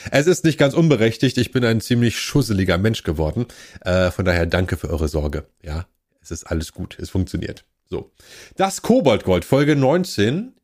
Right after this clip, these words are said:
ist, ähm, relativ positiv aufgenommen worden. Da habe ich Rückmeldungen bekommen wie, "Ah, endlich wird die zweite Staffel so, wie die erste Staffel durchgängig war." Ja, ähm, <laughs>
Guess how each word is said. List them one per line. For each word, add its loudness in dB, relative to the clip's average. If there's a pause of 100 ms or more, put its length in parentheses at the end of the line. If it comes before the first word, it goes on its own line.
ist, -2
ähm, 0 (400)
relativ -2
positiv -2
aufgenommen -2
worden. -2
Da 2
habe 0
ich -4 (320)
Rückmeldungen -2
bekommen -2
wie, 0
"Ah, 4
endlich 0
wird 0
die -2
zweite -2
Staffel -2 (160)
so, -2
wie 2
die 0 (160)
erste 0
Staffel 0
durchgängig 0
war." -12 (160)
Ja, -2 (420)
ähm, -2 (960)
<laughs> -2